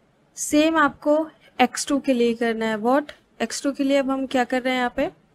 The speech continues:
यहाँ पे मैं अब डायरेक्ट लिख रही हूँ। देखिए एक्स टू के लिए मैंने क्या किया? एक्स वन, एक्स टू,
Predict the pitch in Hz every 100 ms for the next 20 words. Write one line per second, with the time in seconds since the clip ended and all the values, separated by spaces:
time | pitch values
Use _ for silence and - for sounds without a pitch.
0 | _ _ - 226 233 254 254 247 233 233
1 | - 208 214 240 240 233 - 240 254 349
2 | _ _ _ _ _ _ - 220 - -
3 | - _ - 220 - - 294 285 277 269
4 | 262 262 269 254 262 285 339 - _ -
5 | - - 320 311 311 254 - 294 285